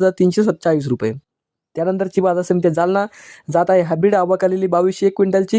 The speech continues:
किमान दर भेटलाय सहा, सात हजार सहाशे नव्वद रुपये, कमाल दर भेटलाय आठ हजार दहा रुपये आणि सर्वात दर भेटलाय सात हजार आठशे ब्याऐंशी रुपये.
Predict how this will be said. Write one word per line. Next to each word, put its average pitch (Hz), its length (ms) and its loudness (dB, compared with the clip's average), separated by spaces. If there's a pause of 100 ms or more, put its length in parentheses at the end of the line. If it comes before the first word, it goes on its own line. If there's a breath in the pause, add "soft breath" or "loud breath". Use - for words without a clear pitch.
किमान 202 240 2
दर 202 120 2
भेटलाय 190 240 2
सहा, 180 260 0
सात 175 240 -2
हजार 185 160 2
सहाशे 180 360 0
नव्वद 180 280 2
रुपये, 214 280 2 (400 loud breath)
कमाल 196 240 0
दर 214 100 0
भेटलाय 190 260 2
आठ 180 100 2
हजार 185 120 4
दहा 180 220 0
रुपये 208 240 0
आणि 208 120 -2
सर्वात 202 220 0
दर 185 280 0
भेटलाय 185 260 2
सात 180 160 0
हजार 185 120 4
आठशे 175 240 0
ब्याऐंशी 185 340 0
रुपये. 127 240 -4